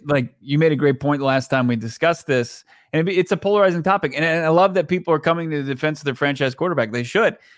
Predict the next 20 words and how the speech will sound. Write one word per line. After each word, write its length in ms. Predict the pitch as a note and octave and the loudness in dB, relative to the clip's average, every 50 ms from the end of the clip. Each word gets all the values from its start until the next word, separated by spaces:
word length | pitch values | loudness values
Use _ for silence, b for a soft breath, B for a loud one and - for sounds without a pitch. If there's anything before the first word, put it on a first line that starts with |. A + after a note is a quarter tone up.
| b b b | b b b
But 300 | - C#3 D3+ D3 C#3 - - _ _ _ _ _ _ _ - | -4 -2 0 0 0 -2 -6 _ _ _ _ _ _ _ -2
i-, 140 | D3+ D3+ C3+ D3 | -2 -2 0 0
as 160 | D3+ C#3+ - | -2 -2 0
far 320 | - F3 F3 F3 F3 E3 | 0 2 4 6 6 6
as 360 | D#3+ D3+ D3 C#3 B2+ - - - _ _ _ _ _ _ _ _ _ _ _ C#3+ | 6 6 4 2 -2 -6 -12 -18 _ _ _ _ _ _ _ _ _ _ _ -20
the, 140 | C#3+ D#3 D3+ | -16 -14 -10
the 160 | C#3+ D#3 D3+ | 0 2 4
Arizona 380 | D#3 D#3+ F3+ F3 E3 F3 D#3+ D#3 | 4 4 4 2 2 2 0 0
Cardinals, 560 | D3 - D#3 D#3 D#3+ D#3 D3 C3+ C3+ B2+ B2+ C3 | 0 2 2 2 2 2 2 0 0 -2 -4 -6
I 100 | C3 C3+ | -6 -4
mean, 260 | C#3 C#3 C3+ C3 B2+ - _ _ _ _ _ _ _ | -2 -2 -2 -2 -6 -10 _ _ _ _ _ _ _
or 200 | - D#3 D3+ D3 | 2 2 2 2
i-, 140 | C#3+ C#3+ - - - | 0 -6 -12 -14 -12
which 400 | F3 D#3 E3+ G#3+ A3 - - - | -4 0 0 0 0 -2 -10 -10
teams 460 | - - G3+ G3 F#3+ F#3 F3 D3 C3+ | -6 -4 -2 -2 -2 -2 -2 -2 -2
wouldn't 440 | B2+ C3 C#3+ E3 F3 D#3+ E3 D3+ - _ _ _ _ | 0 2 2 2 2 0 -2 -8 -12 _ _ _ _
consider 480 | - D#3+ D3+ C#3 B2+ - D#3 C#3 C3 B2 | -4 -2 -2 -2 -2 0 0 0 2 2
moving 380 | B2 B2 B2 A#2+ A#2 A#2+ A#2 A#2 | 2 2 2 2 0 0 0 0
off 260 | A2+ G#2+ G#2+ - - | -2 -2 -4 -6 -10
of, 120 | A2+ - | -14 -14